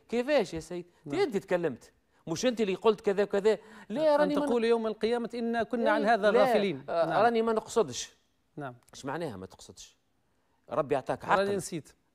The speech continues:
Speaker 1: نسيت. كيفاش؟ ربي يعطاك عقل.
Speaker 2: هاو ذكرناك.
Speaker 1: لتم-، لتميز به بين،
Speaker 2: بين
Speaker 1: لا، ما هو
Speaker 2: الظرف
Speaker 1: هنا ال-، ال-، الإشكال دكتور، احنا ما هو
Speaker 2: نعم.
Speaker 1: ديما إذا كان الترينو يخرج العشرة، نوصلوا العشرة ودرج،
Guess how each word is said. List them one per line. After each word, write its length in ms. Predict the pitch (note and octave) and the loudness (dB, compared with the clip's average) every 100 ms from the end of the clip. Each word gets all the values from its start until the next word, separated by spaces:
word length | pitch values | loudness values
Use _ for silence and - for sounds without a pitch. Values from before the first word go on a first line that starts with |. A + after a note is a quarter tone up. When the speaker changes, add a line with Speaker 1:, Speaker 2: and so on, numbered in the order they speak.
| _ - | _ -16
Speaker 1:
نسيت. 440 | C#3+ - G3+ B2+ _ _ F#3 | -14 -10 -10 -10 _ _ -12
كيفاش؟ 400 | - G#3 B3 C3+ _ _ _ | -6 -2 -2 -4 _ _ _
ربي 380 | D3+ D#3 A3+ F#3+ | -4 2 2 2
يعطاك 320 | E3+ G#3+ G3+ | 0 0 0
عقل. 240 | G3 - | -2 0
Speaker 2:
هاو 100 | G#3 | -2
ذكرناك. 560 | B3 G3+ - F#3+ D#3 - | 0 0 -2 -2 -8 -6
Speaker 1:
لتم-، 320 | F3+ G3+ A3+ G#3+ - | -8 -6 -6 -8 -8
لتميز 760 | F#3+ G3 F#3 A#3 B3 G3 D3+ D#3+ | -6 -2 0 2 2 -2 -2 -2
به 80 | |
بين، 340 | D3+ F#3 G3 A#3 | -2 -2 -2 -2
Speaker 2:
بين 500 | F3+ A#3+ A#3 G#3+ F3 - | 2 2 2 -2 -6 -8
Speaker 1:
لا، 260 | E3+ A3+ | 0 2
ما 60 | G#3+ | 4
هو 180 | G#3 G3+ | 2 2
Speaker 2:
الظرف 120 | A3 | 0
Speaker 1:
هنا 380 | F#3+ A3+ D#4 G3+ | -4 -4 -2 -2
ال-، 260 | D#3 D3 | -2 -2
ال-، 100 | C#3+ - - - | -2 -6 -16 -12
الإشكال 960 | C3+ D#3+ - A#3+ A3 C#3 B2 A#2 A#2 | -8 -8 -2 2 2 0 -2 -4 -6
دكتور، 420 | G#2+ B2 A3+ G3 D3 | -10 -6 0 2 0
احنا 180 | D3 | -2
ما 100 | D3 | -2
هو 40 | D3 | -2
Speaker 2:
نعم. 80 | D3 | -2
Speaker 1:
ديما 300 | E3 D3+ C3 - - - | 0 -2 -2 -8 -14 -6
إذا 180 | C3+ | 0
كان 240 | C#3+ F3+ D#3+ | 0 2 0
الترينو 420 | C#3 E3 F3 D3+ | 0 0 0 0
يخرج 300 | D#3+ C#3+ B2 | -2 -2 -4
العشرة، 480 | B2+ G#3+ - C#3 F2+ _ - - | 2 2 2 0 0 _ -20 -10
نوصلوا 360 | D#3 A#3 G3+ F#3 | 0 0 0 0
العشرة 340 | E3+ G3+ F3+ | 2 2 2
ودرج، 420 | E3+ D#3 G#3+ C3+ | 2 4 2 2